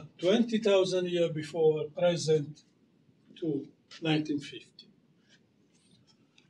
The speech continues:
It's very simple. Icing condition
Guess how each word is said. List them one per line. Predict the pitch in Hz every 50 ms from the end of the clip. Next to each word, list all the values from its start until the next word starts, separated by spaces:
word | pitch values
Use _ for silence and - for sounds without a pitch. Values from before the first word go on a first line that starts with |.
| _ _ _ _ _ _ _ _ _ _
It's | - -
very | - 202 254 277
simple. | - - 202 180 151 - - 170 185 - - - - - - _ _ _ _ _ _ _ _ _ _ _ _ _ _ _ -
Icing | 170 185 214 214 - 240 240 214
condition | 220 220 214 196 180 175 - - - - 185 196 208 208